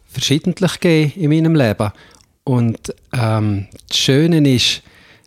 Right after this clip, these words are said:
dass sie dann nicht sofort, aber immer wieder im Nachhinein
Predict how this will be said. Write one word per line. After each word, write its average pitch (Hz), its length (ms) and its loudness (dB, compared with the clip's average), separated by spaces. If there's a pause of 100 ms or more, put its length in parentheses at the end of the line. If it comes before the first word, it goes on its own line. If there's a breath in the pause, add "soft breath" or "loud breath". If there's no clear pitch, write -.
(480 soft breath)
dass 120 200 -2
sie 123 140 0
dann 123 320 0 (160)
nicht 151 240 -2
sofort, 147 640 -2
aber 123 200 -2 (100)
immer 160 320 2
wieder 147 240 0
im 117 120 2
Nachhinein 127 680 0